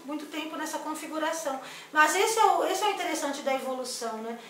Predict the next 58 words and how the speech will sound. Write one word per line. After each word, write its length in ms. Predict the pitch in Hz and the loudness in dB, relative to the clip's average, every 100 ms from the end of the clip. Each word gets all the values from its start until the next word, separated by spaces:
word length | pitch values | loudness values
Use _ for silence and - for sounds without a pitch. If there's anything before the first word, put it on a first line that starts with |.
| - - - - | -18 -20 -18 -8
Que 140 | 302 | -2
não 220 | 320 370 | 4 4
se 140 | 392 392 | 4 4
dê 340 | 370 349 339 | 6 8 8
ênfase 320 | 392 320 277 285 | 6 4 0 2
pra 140 | 277 | 0
esse 180 | 269 - | 0 -2
tipo 200 | 285 226 | -6 -6
de 120 | 262 | -8
coisa, 440 | - 277 233 226 | -4 0 0 0
porque 420 | - - 294 285 285 - - | -6 -8 -2 0 -2 -8 -10
quanto 180 | 330 320 | -6 -2
mais 220 | 349 370 381 | 4 6 6
você 240 | 403 381 | 2 0
fica 240 | 370 349 | -4 -4
enfatizando 840 | 320 - 311 - 302 - 277 294 302 | -4 2 2 2 -2 2 4 4 0
aquilo 280 | 294 269 | -2 -6
que 100 | 240 | -8
você 300 | 254 262 254 | -8 -6 -2
está, 320 | 269 - 285 294 | -2 0 2 2
você 180 | 294 | 0
não 160 | 311 339 | -4 -4
chega 280 | - 320 320 | -4 -2 -2
a 20 | |
quem 200 | 320 311 | -4 -4
você 280 | 285 294 285 | -4 -4 -2
é. 180 | 269 269 | -2 -2
E 40 | |
você 220 | 285 - | -6 -8
não 220 | 339 403 359 | -4 -2 0
é 100 | 320 | 0
um 260 | 254 240 | 0 0
homem, 280 | 240 247 262 - - - | 0 -2 -6 -12 -16 -10
você 220 | 277 277 | -6 -4
não 240 | 311 359 320 | -2 0 2
é 60 | |
uma 160 | 302 311 | 2 2
mulher, 240 | 311 277 | 0 2
você 220 | 285 294 311 | 2 0 0
é 20 | |
o 60 | |
complemento 880 | 302 - 381 415 440 381 311 320 359 | -2 4 8 8 8 4 4 0 -2
dessas 340 | 330 320 320 - | 0 0 0 0
duas 260 | 330 349 | 2 2
faces. 600 | - 262 277 - - - - - | 4 4 4 0 -8 -12 -14 -14
Por 80 | - | -6
isso 140 | 359 359 | -4 0
que 120 | 403 | 0
você 260 | 381 370 | 2 0
tem 180 | 349 339 | -2 -4
que 160 | 320 330 | -4 0
experienciar 880 | 440 453 392 339 - - 285 262 254 | 2 2 0 -2 -2 0 6 6 6
o 60 | |
masculino 460 | 240 247 - 262 285 | 0 -2 -4 -6 -2
e 100 | 320 | 0
experienciar 640 | 381 370 320 - 302 269 | 0 -2 -4 -2 0 2
o 60 | - | 2
feminino. 520 | - 240 240 226 226 | -2 -6 -4 -6 -8